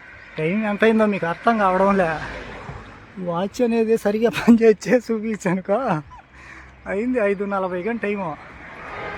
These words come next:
సూర్య మనకు గుడ్ నైట్ చెప్పేశాడు ఎప్పుడో. చంద్ర ఏడా లేడు, ముందు ఇంకొక తక్కువేలేండి,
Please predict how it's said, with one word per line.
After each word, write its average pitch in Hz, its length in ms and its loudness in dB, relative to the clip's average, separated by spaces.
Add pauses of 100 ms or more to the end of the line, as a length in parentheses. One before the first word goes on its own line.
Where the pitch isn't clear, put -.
సూర్య 226 300 6
మనకు 233 240 2
గుడ్ 190 180 -4
నైట్ 233 240 2
చెప్పేశాడు 220 480 2
ఎప్పుడో. 196 320 0 (1120)
చంద్ర 196 300 -4 (420)
ఏడా 214 180 -2
లేడు, 220 440 0 (1200)
ముందు 220 200 -2
ఇంకొక 214 640 2 (960)
తక్కువేలేండి, 220 680 0